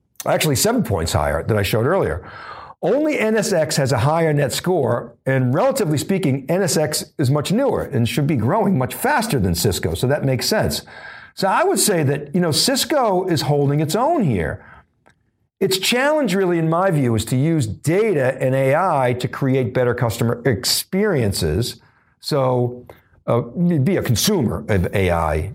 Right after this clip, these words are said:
if you will, as a means of better serving customers and compete in the multi-cloud market directly with these players and others, none of whom own a public cloud. Okay, so I spoke earlier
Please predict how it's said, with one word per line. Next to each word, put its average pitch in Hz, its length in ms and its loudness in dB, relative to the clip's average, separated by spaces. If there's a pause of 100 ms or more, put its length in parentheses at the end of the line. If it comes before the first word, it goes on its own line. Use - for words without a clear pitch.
(120)
if - 180 -2
you 90 100 2
will, 76 440 0 (440)
as 156 160 0
a 175 60 2
means 185 260 2
of 123 120 0
better 123 220 2
serving 117 340 0
customers 151 480 0
and 147 200 -2
compete 156 680 -2 (460)
in 160 140 0
the 151 60 0
multi-cloud 160 920 0
market 120 500 -2
directly 139 520 0
with 113 200 2
these 208 200 0
players 110 380 2
and 120 120 2
others, 151 400 -2 (540)
none 175 320 2
of 139 160 2
whom 117 320 2
own 104 580 0 (640)
a - 40 -4
public 92 340 2
cloud. 107 420 -2 (1000)
Okay, 143 200 0
so 143 160 0
I 123 40 2
spoke 220 380 -2
earlier 151 640 0